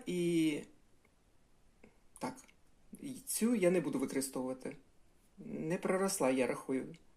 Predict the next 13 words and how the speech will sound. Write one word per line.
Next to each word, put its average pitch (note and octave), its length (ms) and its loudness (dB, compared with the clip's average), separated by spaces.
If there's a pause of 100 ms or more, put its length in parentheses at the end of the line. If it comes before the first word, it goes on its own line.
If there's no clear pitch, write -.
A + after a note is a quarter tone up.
(840)
Вона A3 380 8
така G3+ 260 4
дрібненька, F3+ 680 4 (380)
тому G#3 380 4 (520)
чорна G3 400 6
гірчиця C4+ 580 2 (1160)
і A3+ 140 10
звичайна G3 680 10
гірчиця C4+ 680 6 (260)
дуже-дуже F#3+ 880 4 (1040)
добре E3 400 6
проростає. D3 640 2 (2250)
Так, F3 360 2